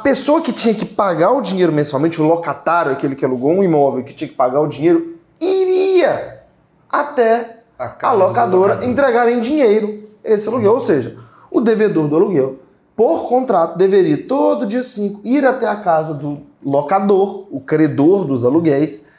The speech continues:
Speaker 1: para entregar o dinheiro. Só que esse aluguel era um aluguel longo, de cinco, seis anos, e todo mês o locador mandava um estagiário buscar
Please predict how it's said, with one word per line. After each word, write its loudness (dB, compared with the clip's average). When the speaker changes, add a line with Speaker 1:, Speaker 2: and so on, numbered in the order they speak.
Speaker 1:
para -2
entregar -2
o -4
dinheiro. -8
Só -4
que 0
esse 2
aluguel 2
era 0
um 0
aluguel 2
longo, 0
de -8
cinco, -6
seis -2
anos, -2
e -2
todo 2
mês -2
o 4
locador 0
mandava 0
um -2
estagiário 0
buscar -4